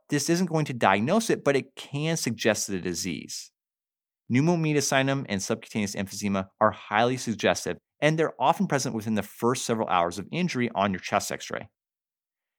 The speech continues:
The V sign is air outlining the medial left hemidiaphragm and left lower mediastinal border.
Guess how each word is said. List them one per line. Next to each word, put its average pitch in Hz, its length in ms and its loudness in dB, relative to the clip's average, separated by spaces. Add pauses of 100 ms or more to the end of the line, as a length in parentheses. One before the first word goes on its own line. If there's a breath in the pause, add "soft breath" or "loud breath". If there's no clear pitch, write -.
The 123 80 4
V 170 240 0
sign 120 300 4
is 101 260 -2
air 117 300 0
outlining 95 560 2
the 95 80 -2
medial 117 420 0
left 107 340 2
hemidiaphragm 104 680 0 (280)
and 143 240 2
left 120 240 4
lower 98 300 0
mediastinal 87 680 -4
border. - 400 0